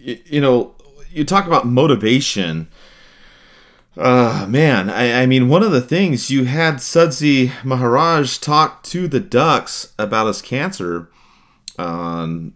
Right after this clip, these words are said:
you know, before that game against Toronto. If you didn't watch it, holy crap, it's a tear jerker. You see how thin he is. He talks about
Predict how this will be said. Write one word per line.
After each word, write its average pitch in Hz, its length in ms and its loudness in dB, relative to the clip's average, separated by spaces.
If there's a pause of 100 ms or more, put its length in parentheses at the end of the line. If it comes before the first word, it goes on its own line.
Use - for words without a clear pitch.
you 92 100 -10
know, 90 100 -6
before 110 540 -6
that 95 320 -4
game 104 340 -4
against 82 380 -8
Toronto. 85 580 -6
If - 280 -10
you 95 80 -8
didn't 127 400 -8
watch 87 280 -6
it, - 100 -10
holy 139 420 -6
crap, 98 440 -6
it's - 140 -12
a 82 140 -10 (220)
tear 151 400 -4
jerker. 82 640 -6 (440)
You 98 140 -8
see 131 240 -4
how 113 160 0
thin 113 260 -6
he 95 160 -4
is. 87 180 -4
He 87 100 -12
talks 110 360 -6
about 90 380 -4